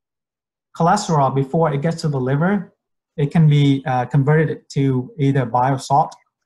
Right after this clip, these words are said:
or cholesterol, uh, in the liver. So let's say if you have, you know, some function that causes your, uh, bile salt to become, you know, defective. So you have more cholesterol with,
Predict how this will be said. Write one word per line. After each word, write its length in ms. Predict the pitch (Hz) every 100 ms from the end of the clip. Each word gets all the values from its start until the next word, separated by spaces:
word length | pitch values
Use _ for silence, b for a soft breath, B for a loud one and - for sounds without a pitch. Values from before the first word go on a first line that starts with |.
| _ 147
or 300 | 135 135 131
cholesterol, 760 | - 135 139 135 123 117 117 - 135
uh, 100 | 135
in 120 | 135
the 60 | 123
liver. 380 | 135 131 110 110 - _ - -
So 380 | - 143 139 135
let's 280 | 131 170 190
say 280 | 175 165
if 300 | - 143 143
you 540 | 143 147 156 156 156 156 _ _ _
have, 360 | - 147 143 - -
you 120 | 147
know, 160 | 139 135
some 280 | 151 143 143
function 420 | 160 165 165 127
that 220 | 120 120
causes 440 | - 135 139 131 -
your, 360 | 127 123 123 127
uh, 200 | 120 117 123
bile 240 | 127 131
salt 300 | - 135 -
to 60 | 135
become, 480 | 120 - 123 123 - _ _
you 100 | 135
know, 120 | 135
defective. 640 | 120 - 127 190 196 143 - _ _
So 160 | -
you 140 | 127 131
have 200 | 139 123
more 460 | 139 147 151 147 -
cholesterol 560 | 143 147 - 135 127 123
with, 160 | 135